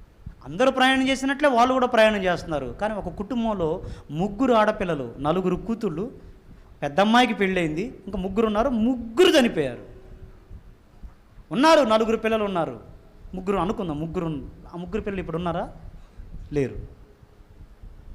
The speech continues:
ఒకవేళ దేవుడు ఇచ్చినా వాళ్ళు మనకేం శాశ్వతంగా ఉండరు.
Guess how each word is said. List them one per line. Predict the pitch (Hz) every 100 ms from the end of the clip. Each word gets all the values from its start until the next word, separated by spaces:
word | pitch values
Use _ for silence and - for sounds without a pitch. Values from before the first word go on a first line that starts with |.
| - - _ - - - - -
ఒకవేళ | - 170 226
దేవుడు | 139 196 254
ఇచ్చినా | 240 - 220 156 160 190 - -
వాళ్ళు | 117 233
మనకేం | 269 233 226 233
శాశ్వతంగా | 226 196 202 214 214 202 180
ఉండరు. | 156 165 147